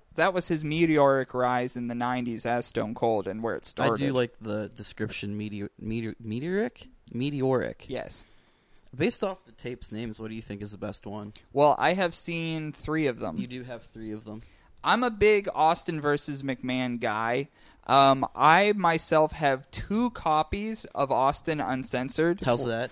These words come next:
Speaker 1: for whatever reason. There's cussing in it.
Speaker 2: What's the best cuss?
Speaker 1: Um,
Speaker 2: Do you
Speaker 1: shit.
Speaker 2: remember?
Speaker 1: Shit.
Speaker 2: It's just shit and probably hell yeah.
Speaker 1: Yeah,
Speaker 2: And
Speaker 1: and middle
Speaker 2: ass.
Speaker 1: fingers and beer.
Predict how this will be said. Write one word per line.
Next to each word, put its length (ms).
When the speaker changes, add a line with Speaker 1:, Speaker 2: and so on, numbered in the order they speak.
Speaker 1:
for 220
whatever 380
reason. 480
There's 200
cussing 460
in 60
it. 40
Speaker 2:
What's 180
the 80
best 320
cuss? 360
Speaker 1:
Um, 640
Speaker 2:
Do 60
you 60
Speaker 1:
shit. 300
Speaker 2:
remember? 200
Speaker 1:
Shit. 440
Speaker 2:
It's 160
just 260
shit 420
and 280
probably 440
hell 280
yeah. 360
Speaker 1:
Yeah, 460
Speaker 2:
And 100
Speaker 1:
and 80
middle 160
Speaker 2:
ass. 80
Speaker 1:
fingers 500
and 160
beer. 380